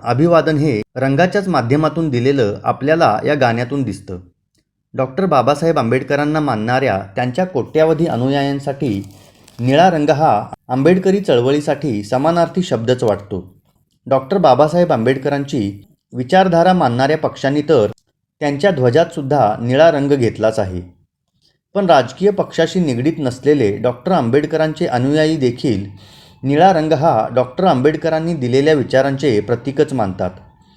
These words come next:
निळा रंग आणि आंबेडकरी चळवळीचं नातं अतूट आहे, हे अनेक उदाहरणावरून दिसते.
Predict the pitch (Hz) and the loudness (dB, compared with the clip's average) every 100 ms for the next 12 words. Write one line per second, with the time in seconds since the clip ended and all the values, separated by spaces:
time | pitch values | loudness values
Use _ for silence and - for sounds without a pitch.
0 | _ _ _ - 131 160 185 165 170 117 | _ _ _ -6 0 4 4 2 0 0
1 | 101 - 135 180 123 131 156 175 185 180 | 0 -4 -4 -2 0 0 0 0 -2 0
2 | 123 131 151 156 160 110 - 113 104 110 | 2 2 0 0 -2 0 2 2 2 -2
3 | - 147 117 92 87 - _ _ _ _ | -4 0 0 -2 -10 -14 _ _ _ _
4 | - 202 147 170 208 139 143 151 160 165 | -4 0 2 0 -2 0 2 2 0 2
5 | 165 160 117 113 101 - 101 | 2 2 -2 -4 -6 -6 -8